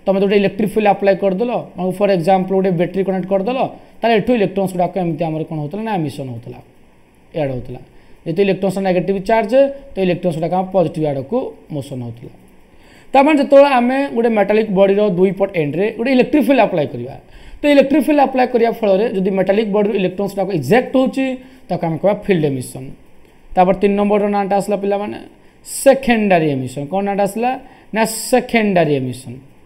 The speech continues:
କହ ସାର୍, ଏ ସେକେଣ୍ଡାରୀ ଏମିସନ୍ କହିଲେ କ'ଣ? ଦେଖ ପିଲାମାନେ, ଏଇଟା ଗୋଟେ ମେଟାଲିକ୍ ଅବଜେକ୍ଟ ରହିଲା, ସିମ୍ପଲ୍ ଏଇଟା ଗୋଟେ ମେଟାଲିକ୍ ଅବଜେକ୍ଟ ରହିଲା। ଏ ଭିତରେ କିଛି ଫ୍ରି ଇଲେକ୍ଟ୍ରନ୍ସ ଅଛି, ନାଁ ଦେଇଦେଉଛି ଇ ଟୁ।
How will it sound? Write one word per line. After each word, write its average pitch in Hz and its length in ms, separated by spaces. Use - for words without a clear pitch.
କହ 240 60
ସାର୍, 262 140
ଏ 285 60
ସେକେଣ୍ଡାରୀ 247 500
ଏମିସନ୍ 269 360
କହିଲେ 262 220
କ'ଣ? 262 240
ଦେଖ 262 120
ପିଲାମାନେ, 135 440
ଏଇଟା 262 240
ଗୋଟେ 269 200
ମେଟାଲିକ୍ 220 380
ଅବଜେକ୍ଟ 190 360
ରହିଲା, 175 280
ସିମ୍ପଲ୍ 208 500
ଏଇଟା 190 140
ଗୋଟେ 185 160
ମେଟାଲିକ୍ 175 420
ଅବଜେକ୍ଟ 156 400
ରହିଲା। 104 220
ଏ 277 140
ଭିତରେ 269 360
କିଛି 254 220
ଫ୍ରି 247 200
ଇଲେକ୍ଟ୍ରନ୍ସ 185 480
ଅଛି, 147 240
ନାଁ 175 280
ଦେଇଦେଉଛି 185 280
ଇ 165 120
ଟୁ। 135 220